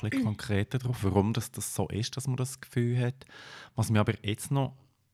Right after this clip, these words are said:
Speaker 1: würde interessieren, ist, ähm, dass du am Anfang auch noch gesehen hast, dass du zwischen auch über deine Grenzen und deine Bedürfnisse bist rausgegangen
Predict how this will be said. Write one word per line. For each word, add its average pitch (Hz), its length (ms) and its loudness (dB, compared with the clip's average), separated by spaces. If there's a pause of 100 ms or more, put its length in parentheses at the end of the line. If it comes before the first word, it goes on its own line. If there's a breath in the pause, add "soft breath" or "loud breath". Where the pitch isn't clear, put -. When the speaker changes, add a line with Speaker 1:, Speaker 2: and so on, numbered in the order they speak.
(420)
Speaker 1:
würde 101 400 -2
interessieren, 110 1160 -2
ist, - 460 -2 (1300 soft breath)
ähm, 95 500 -2 (500)
dass - 300 -4 (160)
du 98 240 2
am 101 160 -2
Anfang 117 420 2
auch 113 80 2
noch 113 140 2
gesehen 110 400 0
hast, - 400 -2 (1200 soft breath)
dass - 500 -4
du 107 180 -4
zwischen 110 600 0
auch 107 180 -2
über 101 200 2
deine 113 380 0
Grenzen 101 540 2
und 101 120 0
deine 107 200 2
Bedürfnisse 98 640 -2
bist - 240 -4
rausgegangen 127 720 0